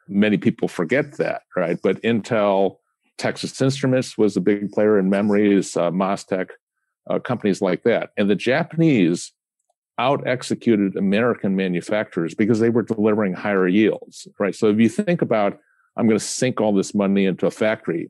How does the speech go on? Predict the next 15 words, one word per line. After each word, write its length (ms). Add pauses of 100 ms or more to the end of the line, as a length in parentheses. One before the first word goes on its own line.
(720)
if 140
I 160
have 240
higher 300
yields, 400
that 140
means 360
my 140
cost 420
is 160
lower. 420 (720)
And, 360
uh, 420 (160)
Intel, 880 (440)
uh, 300